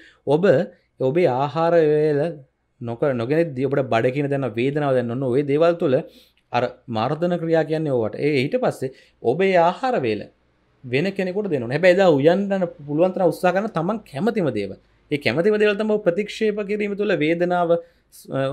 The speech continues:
පමුණුවා ගන්න. ඒ, ඒ දේ තුළ ඒ කැමතිම දේ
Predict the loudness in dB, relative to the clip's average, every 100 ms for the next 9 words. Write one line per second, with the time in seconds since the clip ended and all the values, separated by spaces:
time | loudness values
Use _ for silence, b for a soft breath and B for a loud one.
0 | -4 -2 0 0 0 0 -2 -4 -6 -12
1 | b b _ 0 0 0 -2 0 0 0
2 | 0 -2 -2 -2 -2 -2 -4 -2